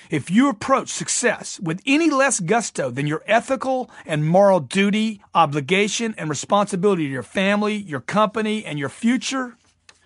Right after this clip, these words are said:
you will most likely not create success and have even more difficulty keeping it.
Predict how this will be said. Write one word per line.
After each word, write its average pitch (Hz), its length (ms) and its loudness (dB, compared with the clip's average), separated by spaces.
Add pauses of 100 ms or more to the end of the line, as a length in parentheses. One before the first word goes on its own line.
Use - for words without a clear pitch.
(180)
you 156 100 0
will 147 100 2
most 185 360 4
likely 139 340 -2
not 151 300 -2
create 147 300 -4
success - 640 -8 (340)
and 147 480 2 (220)
have 156 200 0
even 160 240 0
more 180 280 4
difficulty 139 580 -2
keeping 127 400 -6
it. 101 100 -14